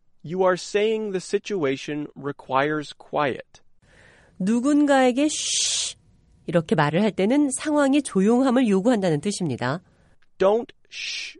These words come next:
Speaker 1: me. She means to say, "Don't tell me to be quiet."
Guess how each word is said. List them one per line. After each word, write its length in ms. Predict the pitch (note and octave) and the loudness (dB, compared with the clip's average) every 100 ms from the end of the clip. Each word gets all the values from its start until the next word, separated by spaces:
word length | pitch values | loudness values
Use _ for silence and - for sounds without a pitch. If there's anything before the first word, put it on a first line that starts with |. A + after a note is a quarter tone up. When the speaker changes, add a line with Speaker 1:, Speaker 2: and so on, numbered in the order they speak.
| - | -14
Speaker 1:
me. 380 | A#2+ G#2 - - _ _ _ _ _ - | -8 -8 -8 -20 _ _ _ _ _ -12
She 260 | - F#3 | -8 -6
means 380 | E3+ G3 A3 G#3+ | -6 -4 -4 -8
to 100 | - | -6
say, 520 | F#3 - G#3 D3+ C#3+ - _ _ _ _ | -6 2 2 2 -2 -10 _ _ _ _
"Don't 360 | D#3 B2 G#3+ B3 - | -6 0 0 -2 -6
tell 280 | G3 A#3 | -2 0
me 220 | F3+ C#3 D3+ | 2 0 -2
to 160 | - | -4
be 260 | C#3+ B2 C#3 | -4 -2 -4
quiet." 680 | - F#3+ G#3+ D3 D2+ - | -2 0 2 0 -4 -10